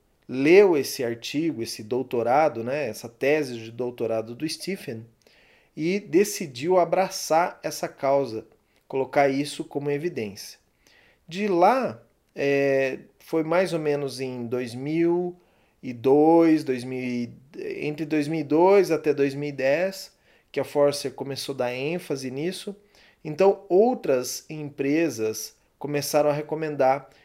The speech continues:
inclusive o governo americano e o governo britânico. Em dois mil e dezoito, o nist, que eu já falei aqui várias vezes, o nist é uma entidade do governo americano que,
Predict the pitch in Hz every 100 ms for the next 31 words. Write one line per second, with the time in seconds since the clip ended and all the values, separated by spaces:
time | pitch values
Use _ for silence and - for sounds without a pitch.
0 | _ 139 120 156 127 120 127 127 147 -
1 | 135 139 120 117 113 117 127 151 151 139
2 | 139 156 156 _ _ _ 135 143 147 131
3 | 131 139 - 135 143 160 160 113 98 -
4 | - _ _ _ _ - - _ _ 180
5 | 202 226 226 285 226 139 110 113 160 147
6 | 117 - 104 104 _ _ _ _ 170 165
7 | 156 202 190 - - 110 101 _ - 113
8 | 120 - 127 123 123 110 131 156 117 110
9 | 143 110 101 - - 135 147 160 - 175
10 | - 139 139 135 139 180 226 - 156 123
11 | 131 165 175 131 120 107 110 113 131 151
12 | - 120 117 165 - _ _ _ _ _
13 | _ 196 208 247